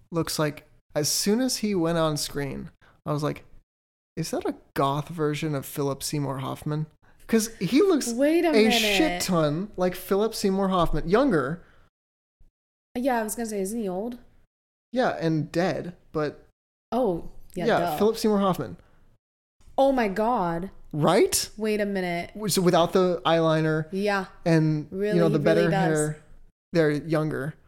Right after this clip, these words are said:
Speaker 2: Holy shit.
Speaker 1: Right? And no relation. This guy's name, what is this guy's name that, who is in this episode?
Speaker 2: Wait a minute. They look so, they look like
Speaker 1: Right.
Speaker 2: they could be father and
Speaker 1: Hi-,
Speaker 2: son.
Speaker 1: his name was Michael Adamthwaite, who played Rory.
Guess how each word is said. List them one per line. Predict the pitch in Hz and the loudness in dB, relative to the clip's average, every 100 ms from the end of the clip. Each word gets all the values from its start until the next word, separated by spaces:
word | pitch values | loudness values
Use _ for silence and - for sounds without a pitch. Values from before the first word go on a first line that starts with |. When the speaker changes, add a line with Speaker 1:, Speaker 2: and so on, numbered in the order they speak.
| _ | _
Speaker 2:
Holy | - 302 339 453 427 294 226 185 | -4 2 4 6 4 2 0 -4
shit. | 170 - - 359 415 226 156 | -8 -12 -8 -4 -2 0 2
Speaker 1:
Right? | 160 240 415 | 2 2 0
And | - 196 196 | 0 2 4
no | 254 | 4
relation. | 269 233 196 - 151 147 | 4 2 2 0 -4 -4
This | 165 | -6
guy's | - 175 180 175 | -2 0 0 0
name, | 175 160 | -4 -2
what | 151 180 | -2 -4
is | 180 | -4
this | 156 - | -8 -4
guy's | 151 147 151 | -4 -4 -6
name | 147 135 | -8 -8
that, | 139 | -10
who | 156 160 151 | -8 -4 -2
is | 143 | -2
in | 151 | -6
this | 135 151 | -6 -8
episode? | 143 - 123 120 - - | -8 -10 -10 -12 -14 -10
Speaker 2:
Wait | 240 254 | -6 -4
a | 254 | -2
minute. | 240 226 196 | -2 -2 -2
They | 247 | -2
look | 302 339 - | -2 -6 -8
so, | - - 233 226 240 | -8 -6 -4 -4 -4
they | 233 233 | -2 -2
look | 247 | 0
like | 269 | 2
Speaker 1:
Right. | 320 | 2
Speaker 2:
they | 247 | 0
could | 226 | -4
be | 226 | -6
father | 202 190 202 214 | -4 -4 -4 -8
and | 208 | -6
Speaker 1:
Hi-, | 180 | -6
Speaker 2:
son. | 247 285 | -6 -2
Speaker 1:
his | 196 190 | 2 2
name | 190 190 | 2 2
was | 175 160 | 0 0
Michael | 156 165 185 233 208 - _ _ 147 | 0 0 0 -2 -4 -8 _ _ -4
Adamthwaite, | 156 196 196 - 226 254 285 - - _ _ _ _ _ _ - - | 0 0 -2 -2 -4 -2 -4 -10 -20 _ _ _ _ _ _ -10 -8
who | |
played | 175 170 156 | -2 0 0
Rory. | 143 127 | -2 -4